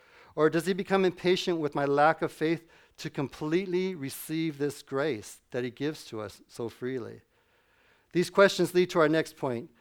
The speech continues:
in answering what does God's perfect grace to imperfect people look like? In verses eight through fourteen, we discover that God's perfect grace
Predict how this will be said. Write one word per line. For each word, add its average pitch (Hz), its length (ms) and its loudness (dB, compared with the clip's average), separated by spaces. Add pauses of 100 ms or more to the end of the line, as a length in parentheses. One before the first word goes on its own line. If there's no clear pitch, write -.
(280)
in 143 120 -2
answering 147 520 -2 (120)
what 156 260 2
does 151 200 0
God's 151 320 4
perfect 151 440 -6
grace 139 320 -2
to - 160 -6
imperfect 139 480 -6
people 127 260 -8
look 131 280 -6
like? 110 320 -12 (460)
In 127 100 -8
verses 135 420 -2
eight 139 180 -4
through 127 140 -8
fourteen, 160 500 -2
we 156 100 0
discover 170 440 0
that 147 300 0
God's 165 320 4
perfect 180 520 -2
grace 170 520 0